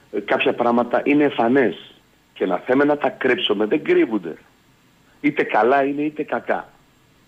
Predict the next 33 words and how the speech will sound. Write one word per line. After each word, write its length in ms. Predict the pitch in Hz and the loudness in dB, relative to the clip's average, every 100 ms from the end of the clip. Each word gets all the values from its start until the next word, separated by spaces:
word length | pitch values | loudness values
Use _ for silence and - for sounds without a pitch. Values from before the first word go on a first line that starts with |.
| _ _ _ _ | _ _ _ _
Αυτά 460 | - 107 - 156 135 | -18 -18 -4 0 2
όλα, 420 | 135 131 127 - - - - | 2 2 0 -2 -12 -20 -6
δηλαδή 320 | 117 120 139 | -4 -2 -4
δεν 140 | 120 160 | -2 -2
γίνεται 600 | 170 165 151 143 117 - - | 0 0 0 0 0 -2 -12
τέτοιο 240 | - 139 131 | -6 -4 -2
παραλιακό 600 | 135 123 117 117 - 120 | 0 2 2 -2 -2 -4
μέτωπο 440 | 120 117 110 - | -2 -2 -4 -2
όπως, 420 | 113 107 104 - - _ _ _ _ | -4 -4 -6 -8 -18 _ _ _ _
ε, 360 | 98 98 92 - 87 | -8 -4 -2 -4 -2
βλέπετε, 520 | 113 117 117 107 110 | 2 2 2 0 2
η 80 | 110 | 2
Αμμουδάρα, 580 | 110 104 95 123 113 101 | 2 -2 0 0 0 -4
το 80 | - | -6
πιο, 360 | - - 127 - _ | -6 -4 -4 -6 _
το, 80 | 101 - _ - | -20 -20 _ -12
το 100 | 117 | -10
κόσμημα, 680 | - 175 147 135 117 107 - _ | 0 2 2 2 2 0 -6 _
το 180 | 117 - - | -8 -8 -2
κόσμημα 440 | 170 156 151 139 | 0 0 -2 -2
του 120 | 131 | -2
Γαζίου. 560 | 120 120 123 120 87 - _ _ - - | -2 -2 0 -2 -2 -8 _ _ -20 -6
Να 140 | 139 | -2
μην 140 | 151 165 | 0 0
έχει 120 | 170 | 0
καμία 340 | - 147 180 | -2 0 2
επικοινωνία 500 | 170 - 147 156 165 | 0 -2 -4 -2 0
με 100 | 165 | 0
το 80 | 160 | 2
Γάζι. 300 | 165 156 117 - | 2 2 0 -4
Καμία. 420 | 175 226 160 95 - _ _ _ _ _ _ _ _ _ _ _ _ | -2 2 0 -2 -12 _ _ _ _ _ _ _ _ _ _ _ _
Άλλο 280 | 175 175 156 | 0 2 0
μέρος 340 | 160 151 131 | 0 0 -2